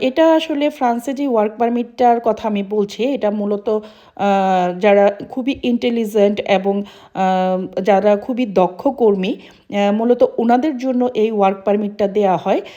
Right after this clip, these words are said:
এটা, আহ, ইউরোপের যে অন্যান্য দেশ আছে যেমন, আহ, ক্রোয়েশিয়া, লিথুয়ানিয়া, তারপরে মাল্টা, এই ধরনের দেশগুলোতে যে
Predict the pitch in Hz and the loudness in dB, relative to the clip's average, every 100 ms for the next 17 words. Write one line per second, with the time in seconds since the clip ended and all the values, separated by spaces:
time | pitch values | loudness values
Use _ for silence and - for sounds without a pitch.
0 | - - 214 220 262 262 214 208 226 247 | -20 -6 -2 2 2 4 2 0 0 -2
1 | 254 269 233 247 208 226 226 226 208 214 | -2 -2 -2 -2 0 0 0 0 2 2
2 | 208 202 190 202 196 190 196 202 202 - | 2 -2 -2 -4 0 0 0 -4 -8 -20
3 | - 202 185 190 185 214 208 202 - 196 | -10 -4 -2 -2 -2 2 4 2 2 2
4 | 190 196 202 202 214 202 196 190 190 190 | 4 2 0 -2 -4 -2 -2 0 0 -2
5 | - - _ - 180 180 190 190 196 196 | -10 -20 _ -4 -2 -2 -4 -2 0 2
6 | 202 202 190 196 247 262 247 269 277 214 | 2 2 0 0 -2 -2 -2 0 0 0
7 | 214 220 214 202 196 196 196 | 0 0 0 0 0 0 -2